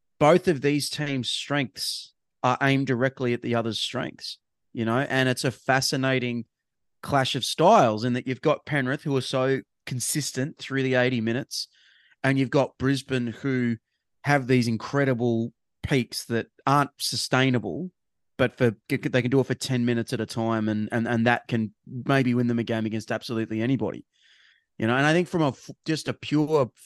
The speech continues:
footballing perspective, we could be in for one of the great grand finals. You know, I can't remember a grand final that's got, had so many people hyped up, not because of the emotional stakes,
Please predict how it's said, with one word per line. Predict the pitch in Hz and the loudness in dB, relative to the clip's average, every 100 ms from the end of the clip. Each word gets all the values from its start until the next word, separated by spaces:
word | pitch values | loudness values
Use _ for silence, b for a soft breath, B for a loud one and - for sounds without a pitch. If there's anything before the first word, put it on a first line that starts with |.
| - | -6
footballing | 143 143 131 120 110 117 _ _ _ _ _ | -2 0 2 0 -2 -6 _ _ _ _ _
perspective, | 123 - - 151 - 123 104 - _ - | -2 0 2 2 2 -2 -2 -8 _ -2
we | 127 | -2
could | - 131 | 2 0
be | 110 117 | 2 2
in | 117 | 2
for | 110 113 | 0 -2
one | 110 113 | 0 0
of | |
the | 107 | -2
great | 92 - 113 110 104 _ _ _ _ _ _ _ | -6 0 2 2 -2 _ _ _ _ _ _ _
grand | 131 113 104 | 0 2 2
finals. | 117 131 101 101 | 0 0 -2 -4
You | |
know, | 110 120 | -2 2
I | 127 | 2
can't | - 139 143 139 | 2 2 2 0
remember | 127 120 127 117 113 104 _ _ _ _ _ _ _ _ _ _ | -4 -2 -2 -2 -4 -6 _ _ _ _ _ _ _ _ _ _
a | 120 | -6
grand | 107 131 131 117 | 0 2 2 0
final | 131 127 123 117 113 | 0 0 0 -4 -4
that's | 110 113 - | -6 -8 -8
got, | - 117 113 _ _ _ _ _ _ _ _ _ - | -2 0 -2 _ _ _ _ _ _ _ _ _ -4
had | 135 | -2
so | - 151 143 | 2 4 6
many | 143 131 | 4 4
people | 131 127 107 | 2 0 -2
hyped | 135 123 - | 0 0 0
up, | 127 117 | -2 2
not | 127 151 | 2 4
because | 165 151 139 | 2 0 -2
of | 135 | -2
the | 113 120 | -2 -4
emotional | 110 110 123 - 123 113 | -4 -2 -2 -2 -4 -4
stakes, | - 98 78 - - | -6 -6 -8 -6 -8